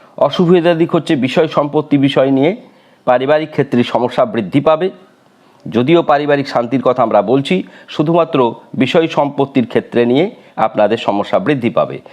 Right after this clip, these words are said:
আপনাদের শুভ বর্ণ হলুদ, শুভ সংখ্যা তিন। আপনাদের এবার পরের রাশি আসছি মকর রাশি। মকর রাশির কর্ম, শিক্ষা, প্রেম, দাম্পত্য, রাজনীতি এগুলি অত্যন্ত শুভ।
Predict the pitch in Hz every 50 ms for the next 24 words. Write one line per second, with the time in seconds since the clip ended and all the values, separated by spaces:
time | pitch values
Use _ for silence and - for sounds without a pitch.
0 | - - - 120 127 - 147 147 143 147 135 - - 139 131 135 120 120 123 120
1 | 113 117 127 139 139 139 - - _ _ _ - - 139 147 160 170 165 170 -
2 | - - - - 131 120 120 - - 113 104 - 110 104 - - - 151 120 76
3 | - - - _ _ _ _ _ _ _ _ _ _ _ _ _ _ _ - -
4 | - - - - 123 - 165 170 180 175 170 170 185 - - - - _ _ _
5 | _ - _ _ _ _ _ _ _ _ _ - _ _ - 143 151 147 160 160
6 | 160 - 151 156 160 175 165 151 160 151 151 - - 160 147 143 - - - 156
7 | 156 135 131 127 - 156 151 139 139 139 139 139 - 165 - - 135 127 127 120
8 | 151 143 135 135 139 139 - 151 139 135 - 131 127 123 123 131 139 139 - -
9 | 139 135 - - 135 127 127 - 127 123 123 127 127 120 107 110 113 110 - 123
10 | 123 120 - - 120 117 113 110 107 107 104 110 101 - 113 - 80 - - -
11 | - - - - 139 143 156 160 156 147 135 175 - 156 156 156 - 165 - -
12 | 165 135 151 175